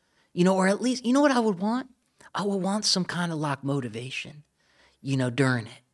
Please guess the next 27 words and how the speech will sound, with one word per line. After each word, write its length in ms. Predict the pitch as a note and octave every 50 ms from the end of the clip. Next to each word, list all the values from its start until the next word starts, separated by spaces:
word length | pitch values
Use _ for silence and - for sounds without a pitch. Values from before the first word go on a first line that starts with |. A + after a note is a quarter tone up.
| _ _ _ _
Like, 220 | - B2+ B2 - -
"You 60 | D#3
can 160 | - - -
do 160 | - G#3 G3+ -
it, 80 | F#3 -
Franklin." 520 | - F#3 F3+ E3+ D#3 - E3 D#3 C#3+ - _ _ _ _ _ _
You 100 | - F3
can, 80 | D#3 - - - - -
especially, 440 | - - - A#3 A#3+ - F#3 E3+
like, 200 | C#3+ C#3+ C#3+ D3+ - -
I 40 |
always 200 | E3 G#3 A#3 G3+
get 180 | - E3+ E3 -
religious 460 | C#3+ C#3 C3+ C#3+ D3 - E3+ - -
when 120 | C#3+ C#3 C#3+
I 40 |
have 120 | C#3 C3+ -
a 60 | B2+
stomach 420 | - - - C#3 B2+ B2+ B2 B2+ C3
ache. 160 | A#2+ A2+ -
It's 120 | - -
the 80 | - D3+
only 180 | D3+ D3+ D#3 D3
time 220 | - D3 C#3+ C3+
I 40 | C3
get 180 | B2+ C3 B2+ -
religious. 540 | B2+ B2 A#2+ B2 B2 - C#3 - - -